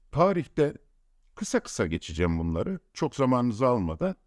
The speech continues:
İlk uygulayanlardan birisi Selçuklulardır mesela. Selçuklularda Yesevi dergahının mensupları hedef olan ülkeye gider,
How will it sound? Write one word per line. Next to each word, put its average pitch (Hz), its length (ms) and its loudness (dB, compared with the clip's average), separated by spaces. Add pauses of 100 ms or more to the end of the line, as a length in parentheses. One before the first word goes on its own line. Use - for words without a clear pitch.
(520)
İlk 226 240 0
uygulayanlardan 135 840 0
birisi 190 440 -2 (400)
Selçuklulardır - 920 -2
mesela. 60 440 -6
Selçuklularda 135 880 -2 (320)
Yesevi 156 460 -2
dergahının 104 600 0 (400)
mensupları 135 760 -2 (420)
hedef 175 460 -2
olan 107 400 0
ülkeye 98 480 -2
gider, 139 360 -4